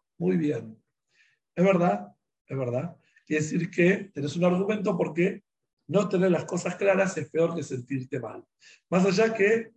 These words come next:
anteriormente vimos que si te sentís mal, razonás peor. Todos estos interrogantes que estoy haciendo simplemente son para que notemos cómo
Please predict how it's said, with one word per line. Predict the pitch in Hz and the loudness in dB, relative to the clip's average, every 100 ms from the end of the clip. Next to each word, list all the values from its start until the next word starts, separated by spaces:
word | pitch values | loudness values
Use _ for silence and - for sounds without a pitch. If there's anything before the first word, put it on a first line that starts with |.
| - | -6
anteriormente | 151 170 175 202 190 208 | -2 0 0 0 0 0
vimos | 247 180 147 | 0 -2 -4
que | - | -8
si | - 117 | -18 -18
te | - | -16
sentís | 160 151 185 | -14 -2 2
mal, | 196 214 220 - _ _ | 2 2 -2 -8 _ _
razonás | - 123 127 131 135 127 | -6 -4 -4 -4 -4 -4
peor. | - 185 226 147 - _ _ _ _ _ _ _ _ - _ _ _ _ _ _ _ | 0 4 4 4 -4 _ _ _ _ _ _ _ _ -20 _ _ _ _ _ _ _
Todos | - 269 240 220 | -2 2 4 4
estos | - - 160 - - | 2 -4 -4 -6 -8
interrogantes | 147 139 139 147 175 151 - | -6 -4 0 2 2 -2 -8
que | - | -18
estoy | - 147 | -4 -2
haciendo | 135 - 170 120 120 | -2 -4 -6 -4 -10
simplemente | - - 226 240 156 160 180 175 135 | -12 -8 -6 -4 -2 0 0 -2 -4
son | - 143 110 - _ _ _ _ _ _ | -4 -6 -6 -14 _ _ _ _ _ _
para | - 143 143 | -4 -2 -2
que | 156 | -2
notemos | 151 151 151 202 147 135 180 - - _ _ _ - | -2 -2 0 0 0 -4 -6 -12 -18 _ _ _ -10
cómo | 202 202 214 220 - | -6 -4 -4 -6 -14